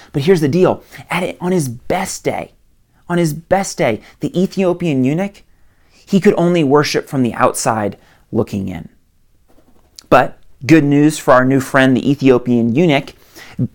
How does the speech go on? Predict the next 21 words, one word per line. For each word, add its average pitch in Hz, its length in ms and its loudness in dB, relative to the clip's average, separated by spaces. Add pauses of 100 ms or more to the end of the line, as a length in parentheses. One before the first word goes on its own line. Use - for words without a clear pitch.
(180)
God 190 440 2 (440)
is 160 100 2
for - 140 -2
everyone. 151 440 0 (160)
So - 160 2
God 180 300 -2
uses 165 560 0 (720)
Philip 160 460 2
to - 140 -2
share 143 520 0 (260)
with 120 220 0
this 120 400 0
one - 280 -12 (380)
how 107 300 -6 (100)
he 185 400 0
can 135 200 -4
ha-, 131 140 -10 (140)
too 151 220 4
have 120 160 -4
a 117 40 0
relationship 113 760 -4